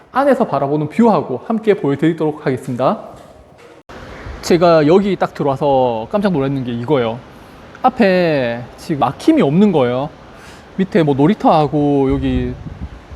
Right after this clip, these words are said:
어, 산책로하고 전부 다 잘 마련되어 있고요.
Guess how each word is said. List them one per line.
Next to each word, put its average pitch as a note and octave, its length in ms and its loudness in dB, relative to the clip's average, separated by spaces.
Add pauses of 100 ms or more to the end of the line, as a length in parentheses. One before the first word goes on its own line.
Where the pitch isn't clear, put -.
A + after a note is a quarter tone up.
어, C3+ 400 0
산책로하고 A#3 960 0
전부 F#3 240 -2
다 D3+ 140 -2
잘 G#3+ 240 0
마련되어 F3 400 2
있고요. D3 480 0